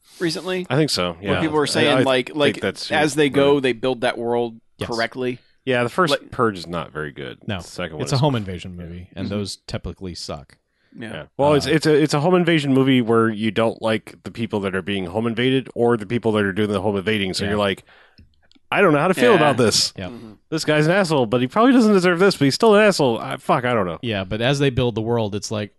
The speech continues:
Speaker 3: okay, yeah, I can, I mean, like, this is still fucking insane that
Speaker 2: Mm-hmm.
Speaker 3: society got this way, although, hmm.
Speaker 2: Yep.
Speaker 1: Mm-hmm.
Speaker 2: Thanos was right.
Speaker 3: Yeah.
Speaker 2: Or something.
Speaker 3: No.
Speaker 2: I don't know.
Speaker 1: Yeah.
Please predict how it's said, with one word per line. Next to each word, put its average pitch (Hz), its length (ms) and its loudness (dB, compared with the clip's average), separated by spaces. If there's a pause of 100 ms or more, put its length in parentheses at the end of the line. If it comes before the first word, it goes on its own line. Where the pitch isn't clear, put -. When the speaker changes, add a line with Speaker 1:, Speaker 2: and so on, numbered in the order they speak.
(240)
Speaker 3:
okay, 139 560 0
yeah, 147 420 0
I 156 80 -2
can, 143 340 -6
I 143 60 -6
mean, 143 180 0
like, 131 280 -2
this 135 280 -6
is 127 80 -6
still 123 200 -2
fucking 101 480 -4 (880)
insane 135 760 0
that 117 200 0
Speaker 2:
Mm-hmm. 107 140 -8
Speaker 3:
society 139 440 0
got 160 200 0
this 107 180 -6
way, 104 240 -2
although, 104 460 -4 (260)
hmm. 101 180 -10 (640)
Speaker 2:
Yep. 98 260 -14 (260)
Speaker 1:
Mm-hmm. 151 540 -10 (760)
Speaker 2:
Thanos 95 300 -6
was 87 100 -14
right. 87 220 -8 (200)
Speaker 3:
Yeah. 139 440 -4
Speaker 2:
Or 143 40 -12
something. - 400 -16 (140)
Speaker 3:
No. 120 120 -10
Speaker 2:
I 107 40 -6
don't 104 180 -6
know. - 140 -14 (840)
Speaker 1:
Yeah. - 160 -12